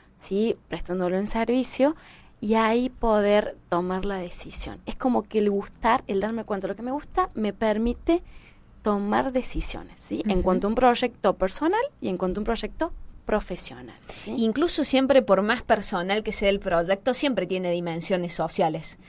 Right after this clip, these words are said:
Speaker 1: Sí.
Speaker 2: Yo no es que esto para lo que soy buena es bueno para mí y empieza, se desarrolla y termina en mí,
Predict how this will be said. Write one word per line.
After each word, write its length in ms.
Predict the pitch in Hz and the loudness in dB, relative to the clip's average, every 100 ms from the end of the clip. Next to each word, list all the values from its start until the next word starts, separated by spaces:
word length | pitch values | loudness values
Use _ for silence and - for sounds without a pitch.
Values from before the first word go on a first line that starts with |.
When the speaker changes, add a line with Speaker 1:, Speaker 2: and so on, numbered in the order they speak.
| - | -18
Speaker 1:
Sí. 220 | - - 180 | -10 -4 6
Speaker 2:
Yo 200 | 226 233 | 8 8
no 200 | 220 240 | 8 8
es 160 | 269 | 6
que 340 | - 196 185 196 | 4 4 6 4
esto 260 | 190 196 | 2 0
para 200 | 185 175 | 2 4
lo 100 | 175 | 2
que 80 | 175 | 0
soy 160 | 190 196 | 0 2
buena 500 | 190 202 226 220 196 | 4 4 4 2 2
es 80 | |
bueno 460 | 190 196 196 196 190 | 4 4 4 4 4
para 260 | 175 170 180 | 4 4 2
mí 320 | 185 196 214 | 2 2 2
y 60 | 196 | 4
empieza, 720 | 180 175 196 196 214 202 208 | 2 4 4 4 4 6 4
se 140 | 202 180 | 4 6
desarrolla 720 | 170 180 170 185 185 208 202 | 6 6 6 6 6 6 6
y 100 | 175 | 4
termina 440 | 160 160 185 185 | 2 2 2 0
en 100 | 180 | 2
mí, 260 | 208 202 | 2 2